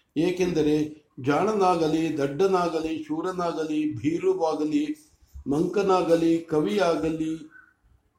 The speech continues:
ಬಲಿಷ್ಠನಾಗಲಿ, ಕೈಲಾಗದವನಾಗಲಿ, ಸುಖ ಬರುವವರೆಗೆ ಬಂದೇ ಬರುತ್ತದೆ. ಪರಮ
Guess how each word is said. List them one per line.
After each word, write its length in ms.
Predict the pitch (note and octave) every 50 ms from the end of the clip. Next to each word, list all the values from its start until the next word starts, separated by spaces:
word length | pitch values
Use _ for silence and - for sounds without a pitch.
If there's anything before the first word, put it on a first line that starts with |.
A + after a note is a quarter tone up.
| _ - - B2
ಬಲಿಷ್ಠನಾಗಲಿ, 1300 | C#3 E3 G#3+ G3+ - - - - G#3 G3 F#3 F3+ F3 E3 E3 D#3+ D#3+ D#3 D#3 D#3 D3+ C#3+ - - - - _ _ _ _ _ _ _ _ _ _ _ _ _ _ _ _ _ _ _
ಕೈಲಾಗದವನಾಗಲಿ, 1300 | - F3 F3 F3+ F#3 G3+ F#3+ F#3+ F3+ F#3 F#3 F#3 F3 F3 E3+ E3+ E3+ E3+ E3 E3 D#3+ D#3+ E3 E3 E3+ D#3
ಸುಖ 300 | - - - D#3+ - E3+ E3+ E3+ F3 E3+ F3 - - _ C3
ಬರುವವರೆಗೆ 1000 | B2 C#3+ D3+ D#3 E3 E3 E3 E3 D#3 D#3 D#3 D#3 D3 D3 C#3 D3 D3+ D3+ D3 C#3+
ಬಂದೇ 300 | C#3+ D3 D#3 D#3 D#3+ D#3+
ಬರುತ್ತದೆ. 680 | D#3 C#3+ B2+ B2+ C3 - C3 B2 A2+ - - _ _ _ _ _ _ _ _ _ _ _ _ _ _ _ _ _ _ _ _ - _ _ E3
ಪರಮ 240 | E3 E3+ F#3 G#3